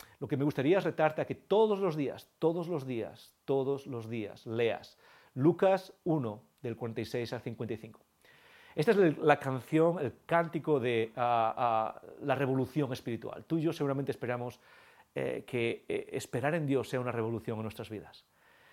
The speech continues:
Bueno, este es el cántico que escribió precisamente cuando naci-, que se escribió cuando nació Jesús. Y lo que quiero retarte es a que lo leas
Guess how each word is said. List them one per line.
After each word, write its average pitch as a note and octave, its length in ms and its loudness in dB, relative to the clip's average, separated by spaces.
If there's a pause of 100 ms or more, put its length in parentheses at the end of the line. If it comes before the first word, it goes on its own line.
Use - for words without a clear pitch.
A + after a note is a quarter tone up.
(160)
Bueno, B2 200 -6
este - 160 -2
es D3+ 40 2
el D3+ 140 -2
cántico C#3 680 -8
que - 80 -12
escribió A2+ 400 -4
precisamente A2+ 560 -6
cuando G#2+ 240 -6
naci-, G2+ 240 -12
que - 100 -12
se A2 60 -8
escribió A#2 200 -6
cuando G#2+ 200 -8
nació G#2 180 -10
Jesús. - 380 -18 (640)
Y D3 80 0
lo C3+ 100 4
que A#2+ 80 0
quiero F3+ 140 2
retarte E3 300 -2
es C3+ 40 -6
a C#3 80 -4
que - 80 -4
lo B2 180 0
leas C#3 640 2